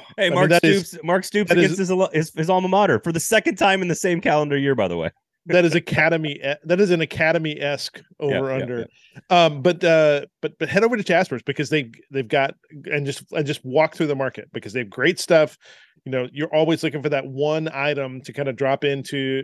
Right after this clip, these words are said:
Speaker 2: drop into the stocking that, that delights people on Christmas Eve or Christmas morning whenever you do your stockings.
Speaker 1: It's, I mean, literally, like, over a hundred items. I think most of them are all local. Like, some of them are food, some of them are knickknacks, some of them are things for, like, the kitchen, some of them are funny, some of them are really, ho-,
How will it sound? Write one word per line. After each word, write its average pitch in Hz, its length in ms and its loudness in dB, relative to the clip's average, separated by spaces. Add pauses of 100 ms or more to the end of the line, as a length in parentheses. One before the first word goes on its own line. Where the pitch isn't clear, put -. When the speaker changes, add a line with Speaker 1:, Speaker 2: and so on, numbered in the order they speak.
Speaker 2:
drop 143 220 -2
into 139 120 -4
the 123 100 -10
stocking 127 600 -6
that, 117 220 -6 (140)
that 120 200 -10
delights 135 340 -4
people 139 280 -8
on 127 160 -8
Christmas 120 340 -10
Eve 123 220 -6
or 127 100 -6
Christmas 131 340 -10
morning 120 300 -10
whenever 120 240 -8
you 120 140 -10
do 113 120 -12
your 117 140 -8
stockings. - 560 -12 (720)
Speaker 1:
It's, 143 180 -6
I 143 100 -2
mean, 151 220 -4
literally, 147 300 0
like, 120 160 0
over 110 220 0
a 104 60 0
hundred 104 280 -4
items. 95 280 0
I 92 60 -2
think 92 140 -4
most 95 180 -4
of 98 60 -14
them 92 100 -8
are 90 80 -6
all 90 240 -2
local. 92 500 -4
Like, 82 240 -8
some 104 200 -8
of 101 40 -6
them 98 140 -8
are 87 60 -6
food, 107 340 -4
some 107 140 -8
of 95 80 -6
them 95 120 -8
are 87 160 -6
knickknacks, 104 520 -6
some 104 100 -6
of 95 80 -6
them 95 80 -8
are 90 100 -4
things 95 220 -10
for, 95 80 -8
like, 87 100 -8
the - 60 -20
kitchen, 127 400 -4
some 123 140 -8
of 95 60 -6
them 90 120 -8
are 80 60 -10
funny, 135 400 -2
some 110 180 -6
of 87 60 -8
them 87 100 -8
are 82 100 -6
really, 78 300 -10
ho-, 85 240 -6